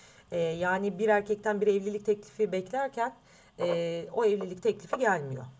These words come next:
Bir türlü gelmiyor. E, demek ki o erkeğin de, e, maddi manevi sıkıntıları var. Yoksa neden sevdiği kişiye evle-, evlilik teklifi etmesin, değil mi arkadaşlar?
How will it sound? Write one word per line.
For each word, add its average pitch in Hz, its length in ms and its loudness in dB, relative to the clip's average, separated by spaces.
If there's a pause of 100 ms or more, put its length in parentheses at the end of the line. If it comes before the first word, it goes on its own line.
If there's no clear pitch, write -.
(340)
Bir 226 160 -8
türlü 196 220 -4
gelmiyor. 170 500 2 (680)
E, 175 220 2
demek 220 240 4
ki 226 80 0
o 220 80 4
erkeğin 202 520 2
de, 190 60 2
e, 180 340 0
maddi 185 360 0
manevi 196 400 0
sıkıntıları 151 580 -6
var. 214 160 4
Yoksa 196 340 0
neden 185 240 -2
sevdiği 170 380 -6
kişiye - 280 -4
evle-, 170 160 -2
evlilik 139 460 -6
teklifi 151 320 -4
etmesin, 165 480 -4
değil 247 100 -6
mi 233 80 -6
arkadaşlar? 131 600 -6